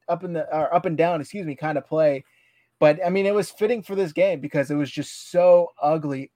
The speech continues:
all four quarters on both sides. They just couldn't, couldn't get it going. But,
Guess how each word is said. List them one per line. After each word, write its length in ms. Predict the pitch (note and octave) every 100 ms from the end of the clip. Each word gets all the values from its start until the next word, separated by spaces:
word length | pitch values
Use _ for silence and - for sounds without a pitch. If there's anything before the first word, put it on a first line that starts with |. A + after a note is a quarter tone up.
| -
all 300 | D3 E3 E3+
four 280 | - F3
quarters 520 | E3 - D3 C#3+ C#3 -
on 200 | C3+ B2
both 300 | A#2+ C#3+ D3
sides. 560 | - C#3+ C3 C3 C3 _ _ _ _ -
They 120 | C#3+
just 220 | D3 C#3
couldn't, 340 | - D#3+ D3+ - _ _ _ _ _ _
couldn't 200 | E3+ E3
get 120 | D#3
it 100 | C#3+
going. 340 | C#3 B2+ B2 -
But, 280 | C3 C3